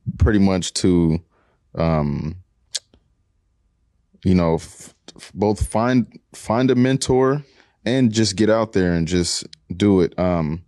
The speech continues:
you know, over the last few years, I've made a lot of mistakes, and I'm grateful for 'em 'cause they're lessons that are priceless. You know, they taught me how to move both in my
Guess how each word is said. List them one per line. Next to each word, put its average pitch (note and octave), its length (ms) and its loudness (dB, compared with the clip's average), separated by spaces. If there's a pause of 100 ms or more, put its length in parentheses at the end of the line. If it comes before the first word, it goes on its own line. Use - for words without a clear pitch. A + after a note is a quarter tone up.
(380)
you G2 80 2
know, F#2+ 120 2
over F#2+ 120 0
the F#2+ 60 0
last G2 300 -2
few G#2 120 0
years, G#2 460 2
I've F2+ 180 -2
made F2 160 0
a D#2 40 -2
lot F#2+ 180 0
of G#2+ 60 0
mistakes, G2 640 -4 (540)
and F2+ 140 0
I'm E2 120 -2
grateful F2+ 320 -2
for F2+ 200 -2
'em E2+ 140 -2
'cause E2 300 -2
they're D#2+ 340 0 (320)
lessons F#2 440 -2
that E2+ 120 0
are D#2+ 100 0
priceless. E2 720 -2
You E2+ 60 -6
know, D2+ 200 -4
they D2+ 140 -4 (600)
taught F#2+ 180 -2
me F#2+ 100 0
how F#2+ 100 0
to F2 80 -2
move F#2+ 320 0
both F#2 440 -2
in F#2 160 0
my F2 300 0